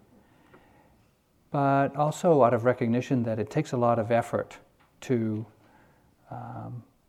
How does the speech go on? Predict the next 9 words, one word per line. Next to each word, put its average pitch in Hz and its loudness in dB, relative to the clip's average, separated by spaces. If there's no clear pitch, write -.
prepare 123 0
and 131 -4
to 117 -4
eat 120 0
and 131 -8
to - -10
clean 135 2
up, 107 -4
and, 113 -6